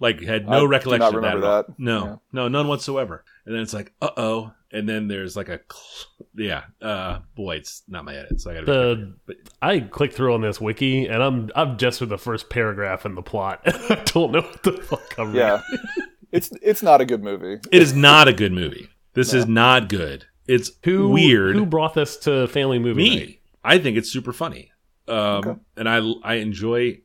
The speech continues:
Speaker 1: I, I just, Sean William Scott and Ashton Kutcher make me laugh. It's got a couple of all-time turn of the twenty-first century, uh, good at their job candidates in Christy Swanson and Jennifer Garner.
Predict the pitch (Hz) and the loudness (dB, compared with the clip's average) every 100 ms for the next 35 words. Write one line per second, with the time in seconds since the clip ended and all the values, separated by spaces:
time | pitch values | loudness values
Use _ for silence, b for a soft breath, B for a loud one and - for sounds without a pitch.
0 | _ 117 113 - 117 127 110 123 123 - | _ -12 -12 -14 -6 -4 -4 -6 -6 -10
1 | _ - 151 143 139 123 - 117 104 101 | _ -8 -4 -2 -4 -4 -2 -2 -2 -8
2 | - 107 - 90 82 85 80 80 82 - | -8 -10 -8 -10 -10 -10 -8 -6 -8 -12
3 | _ - 98 - 95 90 - 127 113 104 | _ -20 -10 -4 -4 -4 -2 0 0 -4
4 | - 117 117 - 113 101 101 95 90 113 | -4 -4 -4 -4 -4 -2 -4 -6 -8 -6
5 | 104 95 90 101 87 92 - 92 - 92 | -4 -6 -8 -10 -8 -10 -8 -10 -8 -8
6 | 87 82 B B B B - 90 85 104 | -8 -6 B B B B -14 -12 -8 -6
7 | 95 95 98 95 - 131 135 143 - 120 | -6 -6 -4 -6 -6 -6 -4 -8 -8 -10
8 | 117 - - 117 110 107 101 98 - 90 | -10 -10 -8 -8 -6 -8 -6 -8 -10 -10
9 | 107 170 196 | -8 -8 -10